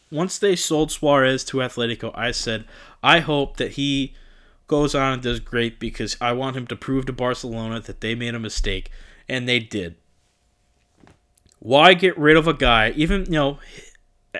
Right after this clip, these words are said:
at Barca, the last few, uh, few ga-, uh,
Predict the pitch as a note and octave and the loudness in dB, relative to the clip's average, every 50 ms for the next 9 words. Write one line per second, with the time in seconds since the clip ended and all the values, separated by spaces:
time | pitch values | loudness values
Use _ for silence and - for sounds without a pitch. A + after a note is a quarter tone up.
0 | - _ _ _ _ _ _ _ _ C#3 F3 G#3+ G#3+ - - E3 E3 D#3+ D3+ - | -14 _ _ _ _ _ _ _ _ 4 4 4 4 4 4 4 6 6 4 2
1 | D3 C3+ C3+ D3 D3+ D3 _ _ _ _ _ _ _ _ _ _ C#3 C3+ B2+ B2 | 2 2 0 0 -2 -8 _ _ _ _ _ _ _ _ _ _ -10 -8 -6 0
2 | B2 C3 C3+ C#3+ - - - - C#3+ C#3 C3+ B2+ A#2+ A2+ B2 A#2+ A#2 A2 G#2+ G2 | 2 2 2 2 2 -2 -8 -6 -4 -4 -4 -4 -4 -2 0 2 2 0 0 -4
3 | - - _ _ _ _ _ _ _ _ _ _ _ _ _ _ _ _ _ _ | -6 -14 _ _ _ _ _ _ _ _ _ _ _ _ _ _ _ _ _ _
4 | _ _ _ _ - - D#3 D3 C3+ B2+ C3+ C#3 D3 A#2 C3+ B2+ A#2+ A#2 A2+ | _ _ _ _ -8 -4 -4 -4 -2 -2 -2 -2 0 0 0 0 0 0 -2